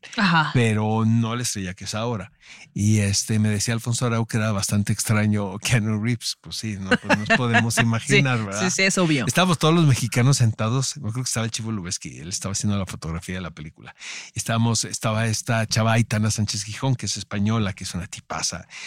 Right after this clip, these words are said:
Speaker 2: Estábamos todos en una, eh, comiendo porque era cumpleaños del Chivo y estaba Keanu Reeves como con su,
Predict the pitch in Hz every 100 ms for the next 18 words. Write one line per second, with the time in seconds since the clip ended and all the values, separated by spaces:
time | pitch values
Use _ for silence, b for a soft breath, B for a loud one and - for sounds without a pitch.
0 | B B - 127 123 - 120 113 110 107
1 | 110 117 - - 104 98 - 110 120 139
2 | 135 127 113 120 165 _ b b - 107
3 | 110 - 104 98 107 110 98 92 - 120
4 | 98 98 120 107 - 104 95 101 107 110
5 | 107 110 107 104 - - 120 101 92 -
6 | 85 85 - - 98 85 69